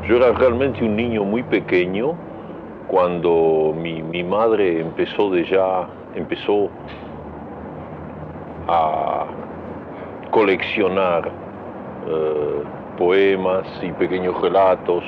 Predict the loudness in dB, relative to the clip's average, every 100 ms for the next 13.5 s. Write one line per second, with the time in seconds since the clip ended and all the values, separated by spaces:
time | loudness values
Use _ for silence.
0 | -8 -8 -4 -2 -2 -2 -2 -2 -2 -2
1 | -6 -6 -6 -8 -14 -14 -14 -14 -12 -4
2 | -2 0 0 2 0 0 -4 -4 -2 -2
3 | 0 2 2 0 -6 -10 -8 -4 2 4
4 | 4 2 -2 -4 -4 -2 -2 -4 -4 -4
5 | -6 -6 -10 -12 -14 -16 -16 -16 -16 -12
6 | -4 0 2 2 2 0 -4 -8 -6 -2
7 | 2 2 4 2 4 4 4 4 0 -6
8 | -14 -10 -6 -4 -2 -4 -4 -4 0 4
9 | 6 4 2 2 4 4 4 0 -2 -4
10 | -4 -4 -4 0 0 0 -2 0 0 0
11 | -2 -6 -8 -10 -12 -14 -16 -16 -8 -2
12 | 2 2 0 -2 -2 -2 0 0 0 -2
13 | -4 0 0 0